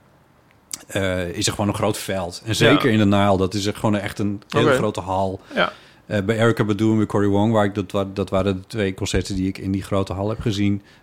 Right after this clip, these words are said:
Speaker 1: ben ik dus ook naar voren gelopen. En dan kun je gewoon redelijk dicht bij die muzikanten
Speaker 2: Ah, leuk.
Speaker 1: komen. En dan sta je dus wel, ja.
Speaker 2: Ja. Oké, nou, wie hebben we nog meer?
Speaker 1: Nou, ja, ik, pff, ik, laten we ze niet allemaal opnoemen, maar,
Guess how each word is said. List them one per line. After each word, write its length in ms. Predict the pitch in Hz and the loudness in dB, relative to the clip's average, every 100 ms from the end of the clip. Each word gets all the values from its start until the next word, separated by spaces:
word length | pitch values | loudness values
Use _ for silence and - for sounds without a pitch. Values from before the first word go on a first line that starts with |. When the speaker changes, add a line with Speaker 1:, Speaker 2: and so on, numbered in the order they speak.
| - | -4
Speaker 1:
ben 140 | 101 | 0
ik 80 | 101 | 2
dus 100 | 98 | 2
ook 100 | 98 | 0
naar 100 | 98 | -2
voren 340 | - 92 95 | -4 -4 -4
gelopen. 400 | - 95 90 - | -4 -2 -2 -4
En 80 | 90 | -6
dan 140 | 87 92 | -4 -4
kun 140 | 90 | -6
je 120 | 92 | -8
gewoon 200 | - 92 | -6 -6
redelijk 300 | 92 90 90 | -4 -4 -4
dicht 200 | 92 90 | -4 -6
bij 140 | 90 87 | -8 -8
die 140 | 87 | -8
muzikanten 500 | 87 87 - 85 120 | -10 -12 -10 -8 -6
Speaker 2:
Ah, 60 | 110 | -6
leuk. 120 | 123 | -6
Speaker 1:
komen. 180 | 87 87 | -8 -10
En 80 | 87 | -10
dan 200 | 87 87 _ | -12 -16 _
sta 320 | - - 85 82 | -14 -8 -8 -8
je 100 | 82 | -10
dus 160 | 85 | -12
wel, 220 | 82 80 - _ | -12 -16 -20 _
ja. 220 | 90 82 - _ _ _ - | -12 -12 -16 _ _ _ -4
Speaker 2:
Ja. 220 | 151 107 - _ - - - - - | -4 -4 -12 _ -20 -20 -20 -18 -8
Oké, 260 | 160 151 175 | 0 2 4
nou, 220 | 196 123 | 4 2
wie 180 | 139 160 | 2 2
hebben 200 | 160 151 | 2 0
we 40 | 147 | -2
nog 100 | 127 | 0
meer? 280 | 110 107 104 - _ _ _ - | 0 -2 -6 -18 _ _ _ 0
Speaker 1:
Nou, 400 | 131 143 139 131 143 | 6 8 8 6 4
ja, 460 | 131 131 120 117 - | 6 8 6 2 -2
ik, 300 | 127 135 151 | -6 -6 -10
pff, 200 | - - | -14 -4
ik, 220 | 123 120 107 139 - | -4 -4 -6 -8 0
laten 220 | 123 127 | 2 4
we 60 | 123 | 4
ze 100 | 131 | 4
niet 140 | 127 | 6
allemaal 360 | 120 113 107 104 | 6 6 6 4
opnoemen, 420 | 92 90 87 92 | 2 2 2 2
maar, 800 | 101 104 104 104 104 104 101 101 | 2 4 4 4 4 2 0 -4